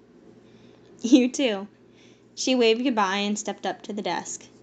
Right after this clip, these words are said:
introducing herself to Betty. "You were supposed to be here an hour ago." The older woman scowled at Natalie over her glasses.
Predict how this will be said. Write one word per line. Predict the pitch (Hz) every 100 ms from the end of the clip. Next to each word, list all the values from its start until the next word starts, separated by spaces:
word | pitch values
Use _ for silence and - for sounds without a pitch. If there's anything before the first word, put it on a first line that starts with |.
| -
introducing | 226 240 294 254 208 208
herself | 233 220 170 -
to | -
Betty. | 202 170 - 262 - - - - - - -
"You | - 247 214
were | 175
supposed | 180 - 202 -
to |
be | 185
here | 185 185 185 -
an | 196
hour | 185 175 175
ago." | 175 180 175 - - - - - -
The | - -
older | 190 180 185
woman | 190 180
scowled | 175 - 220 202 185 185
at |
Natalie | 202 196 180 180 185
over | 190 190 196
her | 196
glasses. | 190 190 190 - 180 185